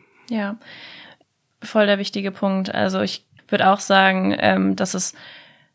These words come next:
sowohl individuell, aber vor allem strukturell, dass die Energiewende angestoßen werden soll und dass,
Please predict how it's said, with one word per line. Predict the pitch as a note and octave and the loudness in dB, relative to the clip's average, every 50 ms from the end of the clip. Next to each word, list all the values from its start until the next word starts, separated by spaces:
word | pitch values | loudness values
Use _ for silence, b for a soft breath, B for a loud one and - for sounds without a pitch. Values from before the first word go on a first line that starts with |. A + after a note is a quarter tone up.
| _ _ _ | _ _ _
sowohl | C#4+ G3 F#3+ G3+ F#3 F#3 G3 G3 | -4 0 0 2 4 4 4 4
individuell, | - - G#3 G#3 G3+ G3+ G3+ G3 F#3+ G#3 G3 G3 | 4 4 2 2 2 0 0 2 4 4 4 4
aber | G#3 F#3+ G3 F#3 | 4 2 2 0
vor | - - F#3+ - - | 0 0 0 2 4
allem | - A3+ A3+ F#3+ F3+ F3+ F#3 G3+ G3+ B B B B B B B B B B - | 4 4 4 4 4 4 2 0 -2 B B B B B B B B B B -8
strukturell, | - - - - A3+ A3 - - G#3+ - - E2+ - E3 D#3+ - - G3 G3 - _ _ _ | -6 -6 0 0 -2 0 0 0 0 2 4 4 6 6 6 4 2 0 -4 -8 _ _ _
dass | _ - F3+ E3+ - | _ -2 -2 -2 -2
die | - F#3 F3+ E3+ | -2 -2 0 0
Energiewende | - F3+ F3+ F#3 E3+ F3+ F#3+ F3+ F#3 F3+ F3+ F#3 - | 2 2 0 0 0 0 0 0 0 0 0 0 0
angestoßen | G3 F#3 F3+ F3+ F#3+ - F#3 - - F#3 F3+ - F#3 F3+ | 0 0 0 0 -2 -2 -4 -4 -6 -6 -4 -4 -2 0
werden | F#3+ G2 F#3 F3+ | 0 0 0 0
soll | F3 F#3 F#3 F#3 - | 2 2 2 4 2
und | - F3+ F3+ | 0 0 -2
dass, | F3+ - - - | -4 -6 -8 -10